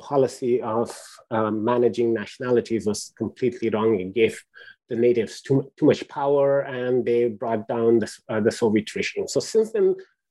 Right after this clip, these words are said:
there has been a steady cur-, curtailment of the already quite limited nationality rights,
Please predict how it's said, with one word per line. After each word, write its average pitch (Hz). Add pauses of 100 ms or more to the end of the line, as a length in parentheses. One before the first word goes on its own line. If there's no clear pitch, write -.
(240)
there 156
has 185
been 160
a -
steady 147
cur-, - (280)
curtailment 139
of 135
the 131
already 123
quite 143
limited 120 (680)
nationality 120
rights, -